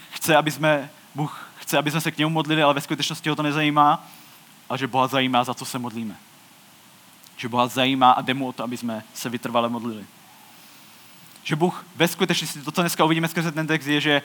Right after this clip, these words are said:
Bůh ve skutečnosti skrze naši modlitbu pracuje. A stejně jako ten soudce se dneska v tom podobenství zastal v té vdovy,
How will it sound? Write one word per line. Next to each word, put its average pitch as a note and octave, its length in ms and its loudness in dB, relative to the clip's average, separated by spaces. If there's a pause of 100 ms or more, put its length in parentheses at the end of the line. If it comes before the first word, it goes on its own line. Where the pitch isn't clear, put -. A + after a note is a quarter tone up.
(120)
Bůh D3 360 0
ve C#3+ 160 -2
skutečnosti B2+ 760 -8 (220)
skrze C3 360 -6
naši A#2+ 200 -4
modlitbu A2+ 380 -8
pracuje. G#2+ 480 -10 (1900)
A - 80 -10
stejně D3 300 0
jako C3 440 0
ten C#3 140 -6
soudce D3 580 -4 (920)
se - 160 -8
dneska C3+ 260 -4
v - 40 -10
tom B2+ 120 -8
podobenství B2+ 460 -4
zastal B2+ 320 -2
v - 80 -12
té B2+ 160 -4
vdovy, A#2+ 480 -6